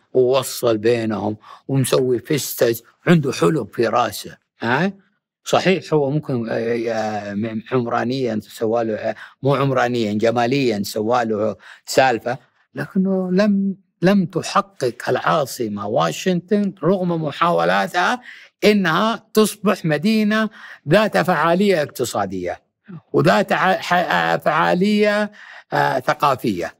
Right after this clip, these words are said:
نيويورك أعظم المدن من الناحية الثقافية،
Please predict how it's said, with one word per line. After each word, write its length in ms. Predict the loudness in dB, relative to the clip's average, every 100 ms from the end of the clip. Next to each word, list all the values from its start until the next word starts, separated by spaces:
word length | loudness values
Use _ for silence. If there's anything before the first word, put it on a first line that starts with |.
| _ _
نيويورك 460 | 0 2 2 0 -6 -20 _ _ _ _ -4 0
أعظم 320 | 0 0 0
المدن 440 | 0 0 0 -2 -6 _
من 100 | -4
الناحية 360 | -2 -2 -2 -4
الثقافية، 720 | -4 -8 -6 -6 -6 -10 -12